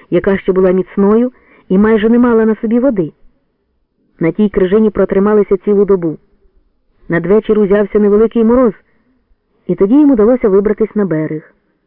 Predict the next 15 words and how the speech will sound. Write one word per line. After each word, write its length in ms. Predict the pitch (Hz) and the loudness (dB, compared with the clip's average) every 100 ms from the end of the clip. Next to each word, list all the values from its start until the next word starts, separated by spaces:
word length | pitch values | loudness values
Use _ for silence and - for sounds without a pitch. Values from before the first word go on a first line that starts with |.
| _ _ _ - | _ _ _ -10
Вони 320 | 156 180 285 | -2 0 2
поспішали 580 | 285 247 240 - 262 262 | 0 -4 -6 -2 0 2
до 120 | 233 | 0
свого 360 | - 240 269 - | -2 0 0 0
острова, 640 | 277 247 - - 151 - - _ _ _ _ _ - - | 0 -2 -4 -10 -8 -10 -16 _ _ _ _ _ -20 -10
а 120 | - 165 | -6 -2
дорога 460 | 170 180 226 214 | 0 2 2 0
дедалі 420 | 190 190 185 208 | 0 0 0 0
ставала 400 | 196 185 175 180 | -2 -4 -2 -2
важчою. 560 | 170 165 160 - - - _ _ _ _ _ _ _ _ _ _ _ _ _ | -2 -6 -8 -12 -14 -14 _ _ _ _ _ _ _ _ _ _ _ _ _
Нарешті 460 | 156 151 220 - 220 | -6 -2 -2 -2 -4
встигли 420 | 190 - 214 196 | -4 -2 0 2
вийти 360 | 175 220 233 208 | 2 0 0 0
на 140 | 185 | 0
берег 380 | 165 208 208 190 | 0 0 0 -2